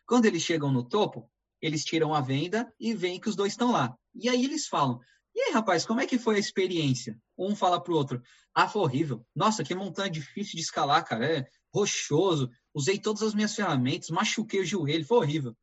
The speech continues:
E pra você, ele, "Rapaz, você tem certeza que você tá na mesma montanha que pra mim? Eu vim andando, parei, fiz piquenique."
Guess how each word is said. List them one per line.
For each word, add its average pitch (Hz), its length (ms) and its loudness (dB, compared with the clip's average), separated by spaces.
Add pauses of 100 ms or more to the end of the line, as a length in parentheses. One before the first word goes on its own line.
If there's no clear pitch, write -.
(160)
E 247 80 -4
pra 240 160 2
você, 214 280 0
ele, 135 240 0 (240)
"Rapaz, - 600 0
você 135 120 -4
tem 190 200 -4
certeza 185 420 -2
que 220 60 -8
você 165 100 -4
tá 165 140 0
na 160 100 0
mesma 170 180 -2
montanha 165 360 -4
que - 120 -18
pra 180 180 -2
mim? 170 460 -2 (340)
Eu 165 100 0
vim 196 120 2
andando, 226 400 2
parei, 185 380 2
fiz 185 180 -8
piquenique." 156 1040 -2